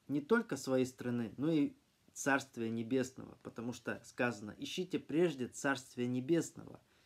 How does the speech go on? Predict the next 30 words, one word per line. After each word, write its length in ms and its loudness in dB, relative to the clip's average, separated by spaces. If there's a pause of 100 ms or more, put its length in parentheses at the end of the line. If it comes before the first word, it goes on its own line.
(300)
Потому 280 -2
что 260 -6
оно 280 6
не 220 6
от 180 0
мира 320 6
сего. 540 -4 (1300)
И 460 10 (1000)
это 420 6
сказано 680 4
и 320 0
не 140 0
только 640 2 (320)
в 520 -14
Библии, 680 4
это 280 -8
ещё 300 -6
и 40 -8
в 100 -16
Коране 440 6
можно 300 2
найти. 540 0
Ну 180 0
ладно, 320 4
я 200 0
всё-таки 400 -6
больше 360 -4
ориентируюсь 580 -2
на 100 -4
Библию, 480 -2